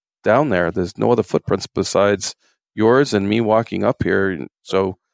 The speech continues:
I would imagine standing there and walking those, you would have had footprints." Well, he looks down, he looks around, and then he loses it. And he just starts swearing and yelling at me because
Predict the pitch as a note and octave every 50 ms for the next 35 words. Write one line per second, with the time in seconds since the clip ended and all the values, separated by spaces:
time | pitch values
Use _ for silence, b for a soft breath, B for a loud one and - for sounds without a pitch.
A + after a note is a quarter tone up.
0 | _ _ _ - - A2 B2+ B2+ A#2+ A#2+ B2+ C#3 C3 B2 F#2 - - - - B2+
1 | D#3+ F#3 F#3 D3 G#2+ G2+ G2+ G2+ G2+ F#2+ F#2+ F#2 G2+ A#2+ - - - A#2+ G2+ G2
2 | F#2 - - F#2 G2+ G2+ G2+ F#2+ F#2+ F#2+ F#2 - - B2 C3 - - - D#2+ D#2
3 | - - - - _ _ _ _ _ _ _ _ _ - G#2+ A2+ C3 C#3+ D#3+ D#3
4 | - - - A#2 A2 A#2 B2+ C#3+ D#3 D3+ - - _ _ _ _ _ _ _ _
5 | - B2+ B2 C3 - - C3 A2+ G#2+ A#2 A2+ C3 C#3 D#3 E3+ E3+ - _ _ _
6 | _ _ _ _ _ _ - G2+ G#2 A2+ A#2 B2 B2 A#2 G#2+ A#2 B2 B2 A2 A2
7 | G#2 F#2 G2 F#2 - - _ - F#2+ F#2+ G2+ G#2 G#2 A2 G#2+ - - - - -
8 | A2 G2+ G#2+ - - - - - - A2+ A#2+ C#3 D3+ D#3+ E3+ E3+ E3+ E3 D3 -
9 | G#2 G2 F#2 F#2 F#2 F#2 G2 A2 A#2+ B2+ C3 B2+ B2 A#2+ A#2 A#2 A2+ - - A2
10 | A2+ A#2+ A#2+ A2+ - F#2+ - - G2 G2+ G2 G2 - - -